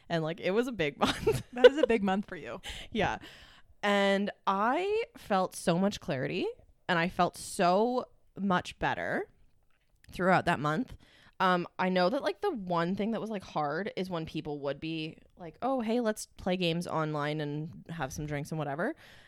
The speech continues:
Speaker 1: which, like, listen, <laughs> what was life in the pandemic? <laughs> Like,
Speaker 2: I know.
Speaker 1: um, but it definitely,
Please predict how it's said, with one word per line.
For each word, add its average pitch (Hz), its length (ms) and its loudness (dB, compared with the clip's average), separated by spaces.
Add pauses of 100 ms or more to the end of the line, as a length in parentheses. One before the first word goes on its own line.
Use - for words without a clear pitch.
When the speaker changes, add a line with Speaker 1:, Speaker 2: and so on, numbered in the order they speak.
Speaker 1:
which, - 200 -10
like, 226 300 -4 (140)
listen, 185 260 -4 (240)
<laughs> - 300 -20 (340)
what 269 160 4
was 523 140 10
life 220 300 6
in - 60 6
the 185 60 6
pandemic? 165 560 2
<laughs> - 20 -4
Like, 349 140 8 (180)
Speaker 2:
I 370 120 -6
know. 254 320 -4 (800)
Speaker 1:
um, 180 480 0 (1300)
but 202 140 2
it - 160 -4
definitely, 220 720 0